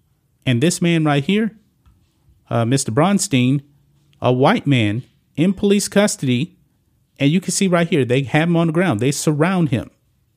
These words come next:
And when you watch that video, you actually see it. But let's, uh, go ahead and continue on here. He was pulled over for a D U I,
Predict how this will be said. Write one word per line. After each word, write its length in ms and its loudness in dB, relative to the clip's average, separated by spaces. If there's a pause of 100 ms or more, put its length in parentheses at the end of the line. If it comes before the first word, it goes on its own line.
(580)
And 100 -2
when 100 2
you 100 2
watch 240 2
that 140 4
video, 360 2
you 180 2
actually 280 -2
see 200 0
it. 140 -8 (760)
But 60 0
let's, 260 2
uh, 120 2
go 120 2
ahead 140 0
and 80 -2
continue 340 -2
on 160 0
here. 240 -6 (1160)
He 100 0
was 200 2
pulled 340 6
over 360 6
for 220 2
a 20 0
D 120 0
U 240 0
I, 300 0